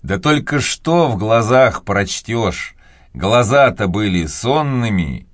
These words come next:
и разговор всё был про то ж. Беседы шли сезонные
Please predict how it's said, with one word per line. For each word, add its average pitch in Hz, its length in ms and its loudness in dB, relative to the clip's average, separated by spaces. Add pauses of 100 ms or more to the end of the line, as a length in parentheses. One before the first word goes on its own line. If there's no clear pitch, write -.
(540)
и - 100 -2
разговор 135 720 2
всё 120 300 -4
был 104 320 -2
про 107 320 0
то 101 380 -2
ж. - 220 -10 (560)
Беседы 113 640 -2
шли 107 440 -2
сезонные 101 1200 -2